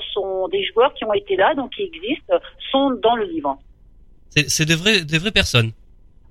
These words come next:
Speaker 1: Voilà, c'est ça. C'est le gagnant, euh, de cette année-là qui est connu aujourd'hui, je ne dirais pas pourquoi. Il est très connu aujourd'hui et du coup, euh, bah oui, c'est lui qui est un peu le héros de mon livre, euh, de Complot sur l'Open.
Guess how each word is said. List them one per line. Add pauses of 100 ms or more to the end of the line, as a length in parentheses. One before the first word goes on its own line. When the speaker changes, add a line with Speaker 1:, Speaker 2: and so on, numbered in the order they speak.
Speaker 1:
Voilà,
c'est
ça. (100)
C'est
le
gagnant,
euh,
de
cette
année-là
qui
est
connu
aujourd'hui,
je
ne
dirais
pas
pourquoi. (320)
Il
est
très
connu
aujourd'hui (100)
et
du
coup,
euh,
bah
oui,
c'est
lui
qui
est
un
peu
le
héros
de
mon
livre,
euh,
de
Complot
sur
l'Open.